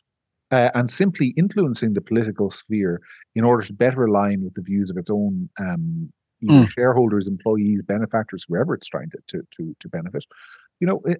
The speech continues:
Speaker 1: again, in this country, buried. It's kind of uncool to talk about the Twitter files because you have to legitimize Elon
Speaker 2: Not
Speaker 1: Musk.
Speaker 2: just here, by the way. I mean, it's just not been properly covered anywhere, including in England. Uh, I mean, I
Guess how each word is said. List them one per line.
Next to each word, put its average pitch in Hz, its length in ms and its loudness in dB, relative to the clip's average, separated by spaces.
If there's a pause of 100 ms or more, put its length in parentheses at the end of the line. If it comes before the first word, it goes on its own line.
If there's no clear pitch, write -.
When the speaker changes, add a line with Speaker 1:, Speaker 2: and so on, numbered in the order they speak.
Speaker 1:
again, 208 500 2
in 160 120 0
this 160 140 0
country, 143 460 -2 (1600)
buried. 95 320 0 (220)
It's - 140 -2 (120)
kind 175 140 4
of 165 40 -4 (120)
uncool 143 680 4
to - 160 -8
talk 107 160 4
about 104 160 -10
the - 80 -20
Twitter 104 280 -2
files 104 340 2
because 101 200 -4
you - 120 0
have 127 140 -4
to 117 40 6 (100)
legitimize 104 560 -2
Elon 95 300 -2
Speaker 2:
Not 208 120 10
Speaker 1:
Musk. 247 160 8
Speaker 2:
just - 180 6
here, 226 120 12
by 208 140 12
the 143 140 10
way. 110 100 10 (160)
I - 100 12
mean, 170 160 12
it's - 220 6
just - 180 4
not 175 160 10
been 143 160 2
properly 147 240 4 (100)
covered 131 240 4
anywhere, 139 520 2
including 143 360 -4
in 123 120 0
England. 120 380 0
Uh, 123 420 6
I 180 80 8
mean, 196 160 12
I 185 40 10